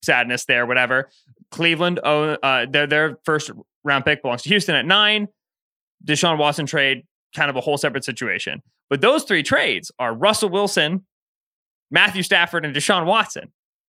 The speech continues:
Three players considered by the acquiring teams to be franchise quarterbacks. We can win a championship with this quarterback. What was the, what did the Saints get from the Eagles in that trade?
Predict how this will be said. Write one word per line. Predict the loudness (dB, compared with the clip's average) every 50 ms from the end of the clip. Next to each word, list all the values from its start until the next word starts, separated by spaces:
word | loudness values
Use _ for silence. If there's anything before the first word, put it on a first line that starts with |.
| _ -4
Three | 0 0 2 2
players | 2 2 2 2 2 2 0 -2
considered | -4 -6 -6 -2 0 0 2 2 2
by | 0 0
the | 0 0
acquiring | -2 0 0 2 2 2 2 0 -2 -2
teams | -4 -4 -4 -4 -4
to | -6
be | -6 -6
franchise | -4 -4 -2 -2 -2 0 0 -2 -2 -2
quarterbacks. | -2 -4 -2 -2 -2 -4 -4 -4 -6 -8
We | -8 -6
can | -4 -4 -4 -2
win | -2 -2 -2
a | -2
championship | 0 0 0 0 0 -4 -8
with | -6 -8
this | -10
quarterback. | -6 -4 -4 -2 0 -2 -2 -4 -4 _ _ _ _ _ _ _ _ _ _ _ _ _ -16
What | -8 -2 2 2 2 2 0 -4 _ _ -4
was | 0 0 0 0 0
the, | -2 -4
what | -2 0 0 0
did | 0 2
the | 0 0
Saints | 0 0 0 0 0 0 -2 0
get | 0 0 0 0
from | -2 0 0
the | 0
Eagles | 2 0 0 2 0 -2 -2 -4 -8 -14 -16 _ _ _ _ 0
in | 2 4 6
that | 4 4 2 0
trade? | 2 2 2 4 2 0 -4 -6 -14